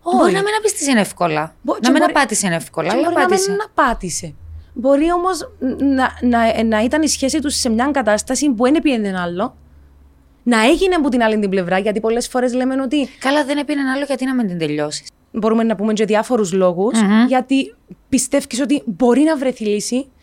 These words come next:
Speaker 2: γιατί αποδέχεσαι ότι είναι μια κατάσταση που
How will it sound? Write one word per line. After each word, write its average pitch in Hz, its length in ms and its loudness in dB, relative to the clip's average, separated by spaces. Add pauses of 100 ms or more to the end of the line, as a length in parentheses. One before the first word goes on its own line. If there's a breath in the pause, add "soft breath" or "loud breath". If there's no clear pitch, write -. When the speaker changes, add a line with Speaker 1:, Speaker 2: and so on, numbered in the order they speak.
(340 loud breath)
Speaker 2:
γιατί 240 220 -2
αποδέχεσαι 254 460 0
ότι 240 80 -4
είναι 262 100 2
μια 247 120 2
κατάσταση 247 840 -2 (340 loud breath)
που 226 420 0